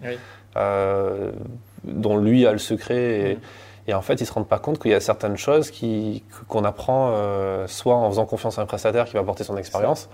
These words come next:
Speaker 1: Ouais.
Speaker 2: parce qu'il est formé pour ça, tout ça,
Speaker 1: Ouais, ouais.
Speaker 2: soit on se tape des lectures interminables,
Speaker 1: Mm.
Speaker 2: euh,
Speaker 1: Mm.
Speaker 2: des tests, euh, et cetera. Donc, euh,
Speaker 1: Exactement.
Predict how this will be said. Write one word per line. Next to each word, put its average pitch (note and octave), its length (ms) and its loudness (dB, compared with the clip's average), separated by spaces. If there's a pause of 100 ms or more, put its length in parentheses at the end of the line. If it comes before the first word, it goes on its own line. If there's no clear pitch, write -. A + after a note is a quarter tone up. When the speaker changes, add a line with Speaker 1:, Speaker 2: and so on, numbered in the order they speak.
(140)
Speaker 1:
Ouais. B2+ 160 -12
Speaker 2:
parce B2 140 -6
qu'il A2 80 -2
est G2 40 -2
formé G2 280 0
pour - 240 -6
ça, A2 260 2
tout - 60 -18
ça, D3 140 2
Speaker 1:
Ouais, B2+ 60 -2
ouais. B2 60 -6 (320)
Speaker 2:
soit C#3 240 4
on G2+ 360 4
se G#2+ 100 -4
tape C3 320 0
des A2 100 2
lectures G#2+ 400 0
interminables, A#2 640 2
Speaker 1:
Mm. B2+ 40 4
Speaker 2:
euh, A2 300 6
Speaker 1:
Mm. G#2+ 40 0
Speaker 2:
des A2 120 0
tests, C#3+ 500 0
euh, B2+ 280 2
et A2+ 60 -6
cetera. A#2 340 -2
Donc, G2+ 180 -8
euh, G2+ 140 -2
Speaker 1:
Exactement. A#2+ 420 -6